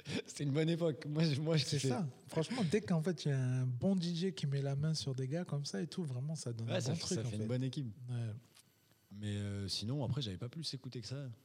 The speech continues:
Speaker 1: Puis après, tu me dis qu'il y avait que des meufs qui écoutaient, je sais pas. Peut-être, hein.
Speaker 2: Enfin, autour
Speaker 1: C'est
Speaker 2: de moi, ouais, c'était ça, ouais, c'était vraiment le gars. Mais il avait fait un son aussi qui s'appelait Mec à Meuf et tout, euh,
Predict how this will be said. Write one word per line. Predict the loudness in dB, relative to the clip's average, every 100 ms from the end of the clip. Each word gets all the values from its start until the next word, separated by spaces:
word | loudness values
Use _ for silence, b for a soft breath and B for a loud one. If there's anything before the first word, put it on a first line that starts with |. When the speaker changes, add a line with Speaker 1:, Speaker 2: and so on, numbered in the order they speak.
| _
Speaker 1:
Puis | -10 -6
après, | -6
tu | -6 -6 -8
me |
dis | -8
qu'il | -8 -8
y |
avait | -8
que | -6
des | -4 -4
meufs | -6 -8
qui | -10 -12
écoutaient, | -12 -10 -8
je | -8
sais | -10
pas. | -14 -16 _ _ _ -12
Peut-être, | -10 -10 -8
hein. | -2
Speaker 2:
Enfin, | 0
autour | 0
Speaker 1:
C'est | 0 0
Speaker 2:
de | 2
moi, | 0 0
ouais, | 0 0
c'était | -4 -6 -6
ça, | -4 -4
ouais, | -4
c'était | -6 -6 -4 -4
vraiment | -2 -2 0 0
le | 0
gars. | 0 0 0
Mais | 0
il | 2
avait | 2 -2
fait | -2
un | -2 -2
son | -2 -2
aussi | -2 -4
qui | -6
s'appelait | -4 -4 -4
Mec | -4 -4 -4
à | -4
Meuf | -2 -4 -4 -6
et | -10
tout, | -6 -4 -4 -6
euh, | -6 -8 -8